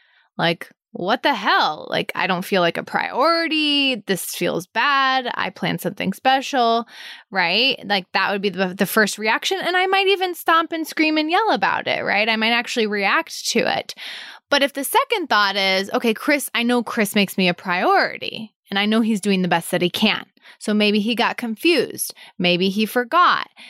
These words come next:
Maybe I didn't make it clear that this was really important to me. So how did I contribute to this result? Then I also get the opportunity, like, in that situation, I would say something, but not from a place of, like, "Again,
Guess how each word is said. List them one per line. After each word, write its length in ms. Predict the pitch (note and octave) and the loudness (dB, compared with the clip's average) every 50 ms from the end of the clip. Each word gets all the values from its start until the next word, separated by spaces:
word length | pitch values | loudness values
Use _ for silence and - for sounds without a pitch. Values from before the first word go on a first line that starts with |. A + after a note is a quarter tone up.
| - - _ | -20 -12 _
Maybe 640 | G#3 G3+ G#3 G#3+ A#3 B3+ C4 A#3 G#3+ G#3+ G3 F#3+ F#3 | -4 -2 0 2 2 2 2 0 0 0 0 0 0
I 120 | - G3+ | 0 0
didn't 200 | G3+ G#3+ G#3 - | 0 0 0 0
make 220 | G3+ G#3 G3 - G#3 | 0 0 0 2 0
it 100 | F3 - | -2 -2
clear 320 | - - - C4 A#3+ A3 | -4 -2 2 2 4 4
that 200 | G#3 G#3 G3 - - - - | 2 2 0 -2 -8 -2 0
this 200 | G#3 G3 - - | 2 2 2 2
was 180 | G#3+ F#3+ F3+ F3+ | 0 0 0 0
really 300 | F#3+ F#3 F3+ F3 E3+ E3+ | 0 2 2 4 2 2
important 460 | F#3+ G3 - - F#4 G#4 F4+ D4 - | 2 0 2 2 2 2 2 0 0
to 80 | - G#3 | 0 0
me. 220 | F#3+ E3+ - F#3 | 0 0 0 -2
So 180 | F#3+ - G3+ F#3+ | 0 0 0 0
how 320 | F#3 - - B3+ B3 B3 | 0 0 0 2 2 2
did 160 | A#3+ B3+ G#3+ - - | 2 0 -2 -2 -2
I 240 | F#3 F3 E3+ F3+ | 0 0 0 -2
contribute 560 | - - A#3+ A3 G3 - F3+ F3 D#3 F3 F3 - | -2 0 0 0 2 2 2 2 2 0 -2 -2
to 100 | G3 D#3 | -2 -2
this 260 | D#3+ - - - - | -2 -2 -2 -4 -6
result? 640 | F#3+ G3+ G#3 F4 F#4 D4+ - - _ _ - - - _ - - - - - - _ | -8 -2 0 2 2 2 2 -2 _ _ -20 -20 -20 _ -20 -20 -20 -20 -20 -10 _
Then 120 | - F4 G#4+ A#4+ | -2 0 0 0
I 60 | - - | 0 0
also 280 | C4+ D4+ - - F4 | -2 -2 -2 -2 0
get 160 | C4+ C#4 C4+ | 0 0 -2
the 120 | - A3 A#3 | 0 0 0
opportunity, 880 | G3+ G3+ - G#3 G#3 - - G#4 A#4+ A#4+ G4 A#3 G3 F#3 F3 F3 - - | 0 0 -2 -4 -6 -2 0 2 2 4 4 4 4 2 2 0 0 0
like, 200 | - G3 F#3+ - | 0 -2 0 0
in 140 | G#3 G#3+ A3+ | 0 2 2
that 200 | C#4 F#4+ - - | 2 2 0 0
situation, 800 | - B3+ - - G3+ F3+ F#3 D4 G4+ G4 - - G3+ F3 E3+ - | -2 -2 -2 -2 -2 -2 0 0 0 0 0 -2 -2 -2 -4 -4
I 140 | - - E4+ | -2 -2 -2
would 380 | D#4+ A#3+ G3+ A#3+ F4 G#4 - | -2 -2 0 2 0 0 0
say 240 | - - - G3 F3 | -2 0 2 2 2
something, 480 | F3 - E3 D#3+ F#3+ - D3 D3 F#3+ G3 | 2 0 -2 -2 -2 -2 -2 -2 0 0
but 140 | G#3 F3+ E2 | 0 0 0
not 340 | F#3+ A3+ A#3 B3 B3+ - | -2 0 0 0 0 0
from 120 | - D#4+ C#4+ | 0 0 0
a 80 | B3+ | 0
place 440 | G#3+ - - B3 A3 A3+ G#3+ - - | -2 -2 0 0 2 2 0 0 -2
of, 120 | G3+ F3 - | -4 -2 0
like, 280 | F3 F3 F3 - - - | 0 0 0 0 -4 -8
"Again, 540 | F#3+ - - C4 C4 A3+ G3+ F#3+ F#3+ G3 | -10 -4 -2 -2 0 0 0 -2 -4 -6